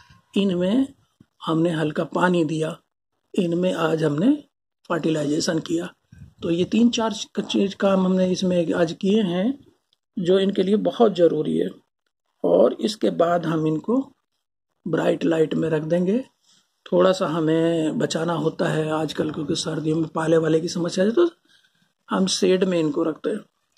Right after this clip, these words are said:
तो जहाँ तक उर्वरक की बात है, तो आप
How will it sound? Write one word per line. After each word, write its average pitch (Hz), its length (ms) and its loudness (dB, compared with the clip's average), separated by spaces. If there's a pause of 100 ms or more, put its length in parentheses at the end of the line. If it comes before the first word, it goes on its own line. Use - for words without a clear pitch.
(520)
तो 113 400 4 (880)
जहाँ 233 300 4
तक 277 240 -2
उर्वरक 247 520 2
की 254 120 2
बात 220 280 2
है, 254 80 4
तो 208 420 2 (100)
आप - 220 -6